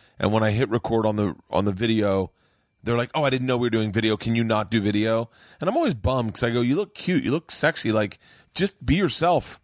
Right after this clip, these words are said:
Just, you know, it's not, it's not like a, but, uh, you know, I understand as a woman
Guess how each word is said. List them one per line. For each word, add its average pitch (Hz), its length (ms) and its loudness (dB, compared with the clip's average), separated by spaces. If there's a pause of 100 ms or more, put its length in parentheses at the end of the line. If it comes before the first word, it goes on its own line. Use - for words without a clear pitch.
Just, 165 380 -4 (580)
you 135 80 0
know, 175 140 2
it's - 160 -4
not, 190 280 0
it's - 160 -6
not 170 140 -2
like 139 160 -2
a, 107 200 0 (360)
but, 143 140 -2
uh, 180 40 0
you 175 160 -2
know, 180 120 0
I 175 100 0
understand 117 340 -2
as 101 80 -2
a 95 40 -4
woman 98 360 -2